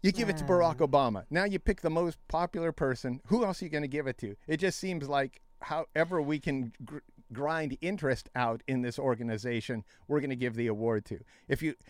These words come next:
Speaker 1: give it to somebody who is actually working for peace in a broad perspective, somebody who tirelessly worked for peace over a fifty or sixty year career,
Speaker 2: Yeah.
Speaker 1: who, who was, like, in Chicago,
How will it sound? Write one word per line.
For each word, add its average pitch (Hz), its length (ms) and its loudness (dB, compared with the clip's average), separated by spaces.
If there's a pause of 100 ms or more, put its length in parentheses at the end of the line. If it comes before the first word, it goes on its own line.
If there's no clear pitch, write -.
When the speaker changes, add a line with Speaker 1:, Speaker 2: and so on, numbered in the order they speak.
(160)
Speaker 1:
give 240 160 2
it 233 120 -4
to 175 100 -4
somebody 151 460 2
who 151 180 4
is 123 160 2
actually 151 560 0
working 135 560 -2
for 117 180 -8
peace 151 380 -4
in 135 120 -4
a 117 60 -2
broad 139 540 2
perspective, 104 580 -8 (220)
somebody 180 380 2
who 151 120 0
tirelessly 180 880 0
worked 143 320 0
for 143 180 -4
peace 147 380 -6
over 131 280 -2
a 113 40 -2
fifty 156 460 -6
or 113 80 0
sixty - 340 -10
year 131 180 -2
career, 131 380 -2
Speaker 2:
Yeah. 151 180 0 (360)
Speaker 1:
who, 233 180 4
who 180 120 4
was, 170 280 2 (220)
like, 160 280 0
in 151 140 0
Chicago, 139 720 -2